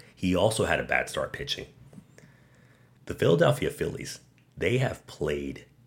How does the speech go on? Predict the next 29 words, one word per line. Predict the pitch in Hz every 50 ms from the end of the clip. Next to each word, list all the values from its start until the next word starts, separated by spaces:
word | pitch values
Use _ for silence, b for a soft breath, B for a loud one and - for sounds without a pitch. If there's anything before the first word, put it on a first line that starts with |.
| _ _ _ _ _ - _ _ - - _ _ _ _ _ _
six | - - - - - - 107 123 120 - - -
games | - 73 69 69 76 98 117 139 139 - - - - - _ _ _ -
and | - 85 85 82
they've | 85 78 76 -
won | 87 90 90
five | 87 - - - 71 67 78 87 85
of | 76 - -
them. | - - - - - - _ _ _ _ _ _ _ _ _
What | - 76 76 80 95 135 165
a | 175
way | 123 82 71 76 87 104 98
to | 76 69
start | - - - - 76 78 80 76 - - - _ _ _ _ _ _
the | - -
postseason. | - - 76 69 - - - 71 69 67 64 64 60 60
Their | - 90 107 117
confidence | 117 - - - 104 107 107 - - 104 104 110 107 - -
is | - - 82 87 87 - - - - - - - - - - _ _ _ _ _ _ _ - _
sky | - 90 87 85 87 87 82 78 80 78 73 71 69 80 76 - - - _ _ _ _ _ _ -
high. | - - 80 80 80 76 67 - - - - - b b b b b b b b
They've | - 95 92
got | 92 104 98 87 -
high | - 107 101 87
hopes. | 107 123 101 - - - - - B
<laughs> | B B B B B B B B B B B B B B B B B B B B B B B B B - _ _ -
And | 98
it | 101 98
made | 110 139 165 165
me, | 139 107 - -